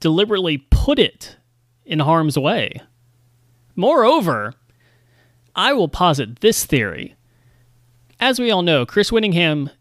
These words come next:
gels his hair before laying down in bed. Now, no rational person would do that. It would ruin your pillow.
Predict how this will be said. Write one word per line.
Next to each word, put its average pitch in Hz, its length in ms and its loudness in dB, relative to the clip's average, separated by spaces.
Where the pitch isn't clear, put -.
gels 170 400 0
his 185 160 0
hair 151 380 0
before 143 380 0
laying 139 320 0
down 131 240 0
in 117 140 -4
bed. 113 460 -4
Now, 135 440 -2
no 302 280 2
rational 135 600 0
person 127 400 -4
would 110 140 -8
do 117 200 -4
that. 190 220 0
It 214 120 -2
would 220 140 0
ruin 233 460 2
your 226 160 2
pillow. 220 720 0